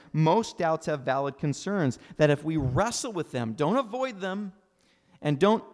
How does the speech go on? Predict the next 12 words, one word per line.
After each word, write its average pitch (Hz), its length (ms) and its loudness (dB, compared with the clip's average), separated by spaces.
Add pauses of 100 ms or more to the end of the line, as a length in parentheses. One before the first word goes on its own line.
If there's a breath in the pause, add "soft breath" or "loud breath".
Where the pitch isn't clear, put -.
(420)
accept - 540 -2
them 165 200 -2
either, 151 340 -2
but 151 180 2
wrestle 220 480 2
with 175 180 4
them 156 220 2
and 147 260 0
work 214 280 6
through 247 320 -6
them 196 160 -2
together, 151 600 -4